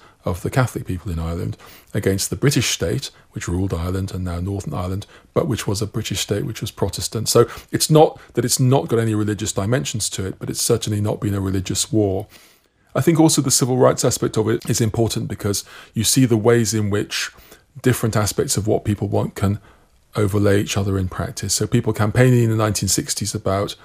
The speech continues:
voting rights, about housing, about employment, were seen by people on the other community, from the Protestant unionist community, as really trying to undermine the state. And quite quickly, therefore,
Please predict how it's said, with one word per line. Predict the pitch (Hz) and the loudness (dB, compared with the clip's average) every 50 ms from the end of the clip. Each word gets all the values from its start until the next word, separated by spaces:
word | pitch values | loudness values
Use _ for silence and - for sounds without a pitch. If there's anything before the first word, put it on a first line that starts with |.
| - - - _ - | -20 -20 -20 _ 0
voting | - 104 98 - - 92 87 | 2 2 4 4 2 0 0
rights, | 87 87 87 - - - - - - - - _ _ - | 0 -2 -4 -4 -4 -4 -4 -4 -6 -10 -20 _ _ -8
about | - 104 95 95 95 - - _ _ | -4 -2 0 0 -2 -2 -6 _ _
housing, | - - 95 92 98 95 - 92 90 95 - _ _ _ _ _ - | -4 0 0 2 0 0 -2 -2 -4 -6 -8 _ _ _ _ _ -8
about | 113 - 101 95 - - - | -6 -4 -4 -4 -4 -6 -6
employment, | 139 110 95 - - 104 95 92 92 90 - - _ _ _ - - - - - - | -6 -6 -6 -4 -4 -4 -2 -2 -4 -4 -8 -10 _ _ _ -20 -20 -20 -20 -8 -2
were | 120 120 | 0 2
seen | 113 - - - 185 185 185 170 147 | 4 4 4 6 6 6 6 6 6
by | 143 131 | 6 6
people | 120 - 127 123 - - 113 110 | 4 4 0 -2 -2 -2 -2 -2
on | 110 | 0
the | 113 120 | 2 2
other | 143 143 135 | 2 2 2
community, | 123 - - 101 98 95 95 - - 104 | 0 -2 -4 -6 -6 -6 -6 -8 -8 -10
from | 92 - - 107 104 | -10 -10 -10 -10 -8
the | 101 | -8
Protestant | 95 - 110 107 - 113 - - 110 110 | -6 -6 -6 -6 -6 -8 -8 -8 -6 -6
unionist | 110 107 110 110 110 104 101 - - | -4 -2 -2 -2 -2 -2 -4 -4 -6
community, | - 98 95 95 101 98 - - 92 90 - - - - - | -4 -4 -4 -2 -2 -4 -4 -2 -4 -4 -4 -8 -14 -6 -2
as | - 101 95 - | 0 0 2 6
really | 123 117 110 110 | 6 6 6 6
trying | 104 - 107 104 98 | 4 2 0 0 0
to | - 101 95 | 0 0 0
undermine | 95 95 92 92 95 92 95 98 | 0 0 0 -2 -2 -2 -2 -2
the | - | -2
state. | - - - - 113 101 101 | -2 0 2 4 4 4 2
And | - 143 139 | 0 -2 2
quite | - 139 143 143 | 4 4 4 4
quickly, | - 233 - - 151 | 2 0 2 4 4
therefore, | - 110 101 95 85 - 104 95 104 117 | 6 6 6 4 2 0 -2 -2 -2 -2